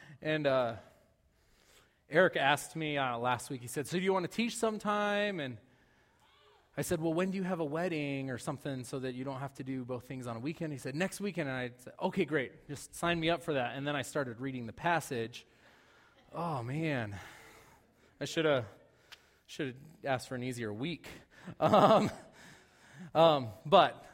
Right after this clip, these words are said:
I, I think God has great things for us this morning in here.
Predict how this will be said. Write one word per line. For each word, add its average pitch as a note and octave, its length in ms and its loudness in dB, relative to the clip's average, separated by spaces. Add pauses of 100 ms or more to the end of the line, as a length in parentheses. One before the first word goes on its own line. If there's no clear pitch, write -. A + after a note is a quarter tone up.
(640)
I, D3+ 260 4
I C#3+ 100 2
think D#3+ 220 -4
God D#3 180 6
has D3+ 180 0
great D3 300 -2
things F3 200 0
for E3 280 0
us C#3 140 -6
this - 280 -8
morning E3+ 400 0
in D3+ 160 -2
here. C3+ 240 -2